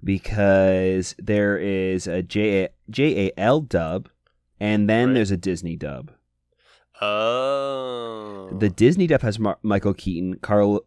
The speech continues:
Speaker 1: uh, Car-, Carrie Lewis, wh-, who is fantastic, uh,
Speaker 2: Mm-hmm.
Speaker 1: Brad Garrett, um, Frank Welker. So some great voice actors there. So you know
Speaker 2: Yep.
Speaker 1: what? I bet you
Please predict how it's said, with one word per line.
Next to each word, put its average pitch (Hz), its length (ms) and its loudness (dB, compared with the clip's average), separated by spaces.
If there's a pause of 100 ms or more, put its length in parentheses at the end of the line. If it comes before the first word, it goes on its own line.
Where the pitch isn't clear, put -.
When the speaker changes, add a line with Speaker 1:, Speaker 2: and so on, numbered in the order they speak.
Speaker 1:
uh, 95 180 2
Car-, - 200 -4 (120)
Carrie 170 300 4
Lewis, 104 380 2
wh-, - 240 -8
who 104 160 0
is 90 100 0
fantastic, 87 840 -6 (440)
uh, 92 380 0
Speaker 2:
Mm-hmm. 104 80 -6
Speaker 1:
Brad 90 320 0
Garrett, 131 520 2 (480)
um, 90 760 -6 (480)
Frank 90 320 -8
Welker. 104 680 -4 (500)
So 90 120 -12
some 90 220 -6
great 95 300 -6
voice 90 340 -6
actors 90 380 -6
there. 87 300 -4 (360)
So 107 200 0
you 107 200 2
know 160 100 4
Speaker 2:
Yep. 170 80 4
Speaker 1:
what? 101 340 2
I 110 160 0
bet 101 320 -4
you 101 500 -2